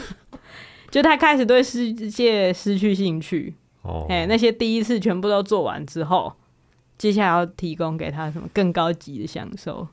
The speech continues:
Speaker 2: 但我觉得就是在跟他相处的时候，
Speaker 1: 嗯。
Speaker 2: 也会让我去反思。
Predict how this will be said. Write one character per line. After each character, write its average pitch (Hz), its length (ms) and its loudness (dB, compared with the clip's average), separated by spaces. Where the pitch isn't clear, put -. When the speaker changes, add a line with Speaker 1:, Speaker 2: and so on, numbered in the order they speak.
Speaker 2:
但 185 120 6
我 107 140 4
觉 101 100 2
得 98 60 4
就 120 140 2
是 117 200 2
在 113 440 2
跟 110 180 4
他 113 180 4
相 104 240 0
处 98 160 -2
的 82 60 -4
时 82 140 -8
候， 82 120 -4
Speaker 1:
嗯。 - 60 -10
Speaker 2:
也 95 180 -4
会 101 240 0
让 95 220 0
我 80 220 -10
去 87 340 -4
反 78 320 -6
思。 82 300 -12